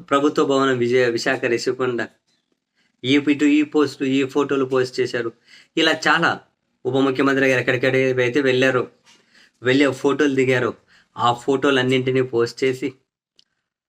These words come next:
జగన్మోహన్ రెడ్డి గారు చేసినటువంటి డెవలప్‌మెంట్‌ను దగ్గరుండి ప్రమోట్ చేస్తున్నటువంటి ఉప ముఖ్యమంత్రికి కృతజ్ఞతలు చెబుతూ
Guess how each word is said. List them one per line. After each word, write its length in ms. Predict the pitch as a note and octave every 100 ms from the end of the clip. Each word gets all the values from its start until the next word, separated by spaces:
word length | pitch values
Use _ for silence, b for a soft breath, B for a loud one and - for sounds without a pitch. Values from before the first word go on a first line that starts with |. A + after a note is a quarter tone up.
| _ -
జగన్మోహన్ 720 | C3+ C3+ D3 D3+ D3+ C3 C#3
రెడ్డి 160 | C3 C3
గారు 160 | B2+
చేసినటువంటి 500 | B2+ A#2+ B2+ B2 A#2+
డెవలప్‌మెంట్‌ను 760 | A#2 A2+ B2 B2+ C3 B2 B2 A#2 _ _ _ _ _ -
దగ్గరుండి 680 | A2+ B2+ B2 C3+ D3+ D3 C#3+
ప్రమోట్ 440 | - A#2+ B2 C3 C3
చేస్తున్నటువంటి 840 | B2+ - B2 A#2 A#2 A2+ A2+ A2+ - _ _ _ _ _ _ _ -
ఉప 180 | A#2+ D3
ముఖ్యమంత్రికి 840 | C#3+ C3+ C#3+ C3 B2+ B2+ B2+ A#2 - _ _ _ _ _
కృతజ్ఞతలు 680 | C#3 C3 D3 C#3+ D3 C#3+ C#3
చెబుతూ 360 | C3 B2 C3